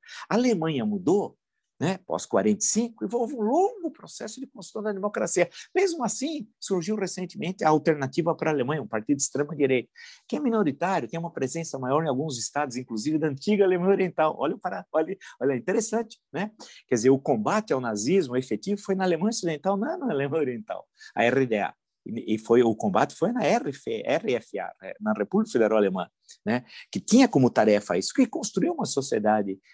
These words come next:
democrática, mas foi um trabalho feito nas escolas, na sociedade constante. Nós não, nós não fizemos isso.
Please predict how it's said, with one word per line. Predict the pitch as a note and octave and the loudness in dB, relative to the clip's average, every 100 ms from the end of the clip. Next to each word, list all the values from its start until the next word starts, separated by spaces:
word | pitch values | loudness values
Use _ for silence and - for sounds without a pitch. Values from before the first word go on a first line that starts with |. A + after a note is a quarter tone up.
| - | -6
democrática, | A2 G2+ G#2+ | -4 -2 -2
mas | C#3 D#3+ | 0 2
foi | G3+ | 2
um | |
trabalho | G#3+ B3+ E3 G3+ | 2 2 2 2
feito | G3+ - G#3 | 2 -2 0
nas | F3 E3+ | 0 0
escolas, | - - F3 G3 D#3+ C#3+ | 0 0 0 2 0 0
na | D3+ | -6
sociedade | - D#3 C#3+ C#3 F3 | -6 -6 -4 0 0
constante. | G#3+ G#3+ - - F#3+ G#3+ - _ _ - _ - - - | -2 -8 -6 -4 -2 -4 -10 _ _ -20 _ -20 -8 4
Nós | A3 D4 | 4 6
não, | C#4 F#4 F#4+ - _ _ _ _ | 4 4 4 -4 _ _ _ _
nós | F3 A3 C#4+ | 2 2 2
não | |
fizemos | D4 D#4 A3+ D4 D4 F#3+ | 0 2 2 0 -2 2
isso. | C#4+ C4 - | 2 2 -2